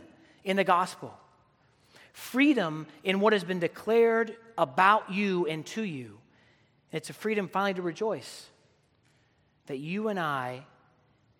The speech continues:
here and now, are partakers in the power of the resurrection. So what does this mean? Pray. <laughs> Suffer well.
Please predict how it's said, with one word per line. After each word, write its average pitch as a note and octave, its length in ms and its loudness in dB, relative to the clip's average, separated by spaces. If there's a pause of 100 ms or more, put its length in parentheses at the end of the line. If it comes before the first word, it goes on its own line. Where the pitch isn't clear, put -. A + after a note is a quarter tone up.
(160)
here G#3+ 320 -4
and G3 120 -4
now, B2+ 300 -4 (760)
are C#3+ 80 -8
partakers E3+ 880 -8 (360)
in C3+ 80 -14
the B2+ 80 -14
power A#2+ 600 -4 (580)
of C3 100 -20
the C3+ 80 -10
resurrection. B2+ 580 -10 (880)
So - 140 -8
what E3 100 0
does E3 100 -4
this D#3+ 160 -10
mean? B2+ 220 -12 (1160)
Pray. C#3+ 320 -2 (360)
<laughs> E3 80 -10 (1400)
Suffer F#3+ 460 -4
well. D3+ 380 -2